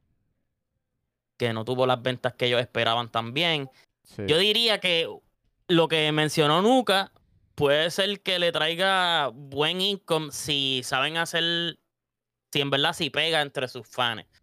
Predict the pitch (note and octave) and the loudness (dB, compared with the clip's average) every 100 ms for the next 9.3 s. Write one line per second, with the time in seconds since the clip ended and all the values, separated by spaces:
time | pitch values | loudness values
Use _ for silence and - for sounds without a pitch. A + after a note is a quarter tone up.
0 | _ _ - B2 C#3 E3 C#3+ C#3 - B2+ | _ _ -2 0 0 0 2 0 2 0
1 | B2 C#3+ E3 E3+ E3+ E3 D#3+ D3+ D#3 D#3+ | 0 0 0 0 0 0 2 2 2 0
2 | - C3+ D3 C#3 C#3+ D3+ D3+ D3+ D#3 E3 | -4 -2 0 2 2 0 0 0 -2 -4
3 | D3 C#3+ D3 D#3+ D#3 C#3+ - _ _ - | -2 -2 -2 -4 -6 -8 -8 _ _ -8
4 | B2 B2 C#3+ C#3+ C#3+ D3+ D3+ C3 C3 C#3+ | -6 -4 -4 0 2 2 2 2 2 2
5 | C#3+ D#3 D#3 C#3+ C#3 C3 D3 D3+ D#3 B2+ | 2 2 2 2 0 0 -2 -2 -2 -2
6 | B2 A#2 A2+ A#2+ F#3 F3+ E3+ - _ _ | -4 -2 0 2 2 2 -2 -6 _ _
7 | - A#2 A#2 A#2 A#2+ B2+ - C#3+ C#3+ C#3+ | -6 -4 -4 -6 -6 -6 -2 -2 -2 -2
8 | C3 - D#3 - D#3 - A#2+ A2+ - C3+ | -4 -2 -4 -2 -6 -2 -4 -2 -2 0
9 | B2+ B2+ | 2 0